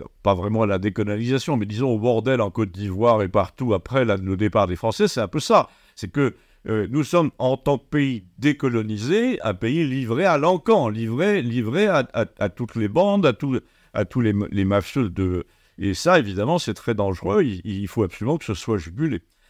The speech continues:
Je me permets de rappeler à l'occasion que, euh, euh, ce qui m'a frappé comme tout le monde, mais peut-être que tout le monde n'en a pas vu l'ampleur, quand l'Amérique disparaît de, d'un, d'un théâtre d'opération, c'est très effrayant.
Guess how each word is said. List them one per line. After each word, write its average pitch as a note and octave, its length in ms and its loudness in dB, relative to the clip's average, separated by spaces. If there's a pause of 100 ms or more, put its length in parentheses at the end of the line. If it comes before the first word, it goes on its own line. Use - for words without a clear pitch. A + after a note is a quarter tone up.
(140)
Je A2+ 160 0
me C#3 220 0
permets C3+ 260 2
de C#3 80 -2
rappeler B2 300 2
à D3+ 80 2
l'occasion A#2+ 500 -2
que, D#3 500 0
euh, G#2 540 2
euh, G2 160 0
ce F2 100 -8
qui A#2 100 0
m'a G#2+ 120 2 (340)
frappé A#2 360 0
comme G2 200 -4
tout - 120 -8
le A#2+ 80 0
monde, E3 260 2
mais G#2+ 140 -2
peut-être C#3+ 260 -4
que B2 80 -6
tout C3 140 -4
le C3+ 40 0
monde C#3+ 180 0
n'en A#2 100 -2
a G#2+ 80 0
pas A#2 140 -2
vu B2 120 -4
l'ampleur, B2 640 2 (260)
quand F3+ 140 4
l'Amérique F#3+ 580 2
disparaît D#3+ 640 2
de, G#2 180 -6 (180)
d'un, F#2 180 0
d'un G2 200 0
théâtre C#3 280 0
d'opération, F#2+ 560 -2
c'est C#3+ 180 -6
très - 260 2
effrayant. G3 520 -2